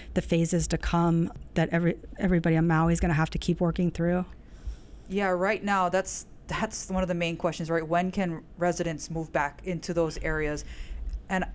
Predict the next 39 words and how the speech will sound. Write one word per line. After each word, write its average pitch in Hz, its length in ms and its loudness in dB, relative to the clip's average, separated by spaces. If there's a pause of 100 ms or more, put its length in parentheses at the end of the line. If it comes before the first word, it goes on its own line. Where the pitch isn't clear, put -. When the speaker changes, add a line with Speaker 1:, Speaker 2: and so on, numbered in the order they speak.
(120)
Speaker 2:
I 202 120 2
wanna 254 240 6
know 240 140 6
from 220 180 2
your 196 180 4
experience, 185 460 2
what 190 140 4
are 269 40 2
the 285 120 2
difficulties 196 640 0
that 165 120 -4
come 180 200 2
with 180 140 2
this 165 160 0
current 180 360 0
stage 165 280 0
we're 165 80 2
in, 170 200 0
where 165 140 4
they're 165 160 4
removing 170 420 2
the 151 80 0
hazardous 175 540 0
materials 151 560 0 (280)
to 185 80 4
make 240 260 4
it - 120 -2
safe - 460 -4 (400)
for 196 180 0
those 180 200 4
residents 170 480 2 (100)
to 180 100 -2
move 160 160 0
back 135 260 0
in? 139 240 -4 (600)
Speaker 1:
Yeah, 185 480 6
I 220 80 6
think, 285 420 4
um, 190 280 6